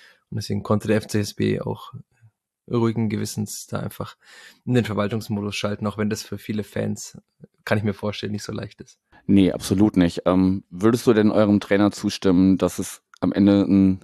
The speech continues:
Speaker 2: also ich glaube, er hat sogar sehr glücklich gesagt <laughs> auf, auf der Pro-, äh, Konferenz, ähm, dass es ein sehr glücklicher Sieg für Sankt Pauli war, oder geht das unterm Strich für dich in Ordnung?
Speaker 1: Also nach,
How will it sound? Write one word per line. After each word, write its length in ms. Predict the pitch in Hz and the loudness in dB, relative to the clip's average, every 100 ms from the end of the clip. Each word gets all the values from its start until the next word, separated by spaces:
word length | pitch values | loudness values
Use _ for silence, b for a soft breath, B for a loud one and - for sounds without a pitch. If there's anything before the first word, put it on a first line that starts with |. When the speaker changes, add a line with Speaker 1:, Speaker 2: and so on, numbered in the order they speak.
| _ | _
Speaker 2:
also 80 | 90 | -4
ich 40 | |
glaube, 140 | 90 92 | 0 0
er 40 | |
hat 80 | 90 | 0
sogar 240 | 95 87 | 0 -2
sehr 240 | 82 95 95 | 2 2 4
glücklich 400 | - 98 90 - | 2 -2 -4 -6
gesagt 480 | 82 82 82 - - - | 0 0 0 -8 -8 -6
<laughs> 160 | - - | -6 -8
auf, 160 | - | -10
auf 80 | - | -6
der 100 | - | -6
Pro-, 160 | - - - | -2 -4 -2
äh, 140 | 85 - | -2 0
Konferenz, 400 | 90 87 92 - B B B B B - | -4 0 0 0 B B B B B 0
ähm, 380 | 87 90 87 _ | 4 4 2 _
dass 120 | 98 98 | -2 -2
es 120 | 107 | 0
ein 80 | 95 | 2
sehr 160 | 90 | 0
glücklicher 480 | 80 104 - - 123 | 2 0 0 -2 0
Sieg 180 | 120 120 | 0 0
für 140 | 127 | 2
Sankt 220 | 113 107 | 2 0
Pauli 280 | 107 104 107 | 2 0 2
war, 300 | 95 92 85 | 2 2 0
oder 180 | 92 90 | 0 0
geht 200 | - - | 0 -4
das 120 | 92 | -6
unterm 200 | - 90 | -2 -2
Strich 260 | - 95 - | 0 -4 -2
für 80 | 95 | -2
dich 160 | 82 | 0
in 80 | 80 | 0
Ordnung? 380 | 85 - 76 - _ _ _ _ _ - | 0 0 -4 -4 _ _ _ _ _ -12
Speaker 1:
Also 220 | 117 117 | -10 -6
nach, 300 | 110 101 | -6 -8